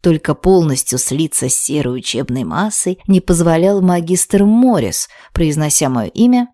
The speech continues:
чаще других, чем и привлекал внимание сокурсников к моей скромной персоне. «Адептка Кёртис сто, адептка Кёртис сё», кривляясь, передразнила я преподавателя по боевой подготовке. «На кой она нам, хрупким девушкам, будущим дозорным? Вообще сдалась.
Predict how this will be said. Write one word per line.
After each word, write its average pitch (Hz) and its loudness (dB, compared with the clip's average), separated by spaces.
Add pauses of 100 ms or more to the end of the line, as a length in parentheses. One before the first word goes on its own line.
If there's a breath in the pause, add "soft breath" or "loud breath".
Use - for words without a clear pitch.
чаще - -4
других, 131 -8
чем 104 -6
и 139 -10
привлекал 220 0
внимание 170 0
сокурсников - -2
к - -12
моей 120 -2
скромной 160 -2
персоне. - -6
«Адептка 202 0
Кёртис 190 0
сто, - 0
адептка 196 0
Кёртис - -2
сё», - 0
кривляясь, 214 2
передразнила 202 2
я 185 2
преподавателя 180 2
по 175 2
боевой 170 4
подготовке. 165 -2
«На 202 4
кой 208 2
она 180 2
нам, 202 0
хрупким 202 0
девушкам, 175 -2
будущим 196 2
дозорным? 180 2
Вообще 185 -2
сдалась. 190 -2